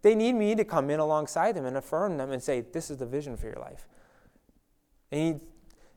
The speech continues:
that, and, and there's so many people in our lives that that's what the issue is. Again, I don't even know fully how this all works.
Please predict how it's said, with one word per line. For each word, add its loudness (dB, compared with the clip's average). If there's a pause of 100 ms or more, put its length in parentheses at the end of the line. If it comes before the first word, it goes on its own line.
(200)
that, 0
and, -2
and -4
there's -4
so -4
many -2
people -4
in -8
our -4
lives -2
that -12
that's -6
what -10
the -12
issue -12 (100)
is. -18 (2750)
Again, 2 (720)
I 8
don't 4
even 0
know 0
fully 0
how 0
this -2
all 0
works. -4